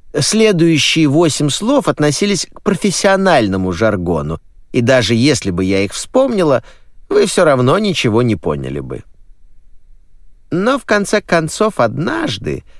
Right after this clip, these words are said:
восемь или девять лет назад, он пришёл и спросил: «Вы помните проект «Бен»?» Я сказала: «Конечно, помню. Вы всё ещё работаете над ним?»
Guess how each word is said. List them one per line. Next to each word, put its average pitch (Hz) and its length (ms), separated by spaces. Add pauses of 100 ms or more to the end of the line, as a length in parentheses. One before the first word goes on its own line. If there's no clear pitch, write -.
(280)
восемь 180 480
или 202 100
девять 165 380
лет 156 180
назад, 175 440
он 202 120
пришёл 285 320
и 262 60
спросил: 247 520 (640)
«Вы 226 220
помните 285 520
проект 160 640 (100)
«Бен»?» 139 460 (840)
Я 131 140
сказала: 101 400
«Конечно, 95 480
помню. 123 460 (220)
Вы 151 260
всё 156 220
ещё - 240
работаете 165 600
над 98 180
ним?» 80 300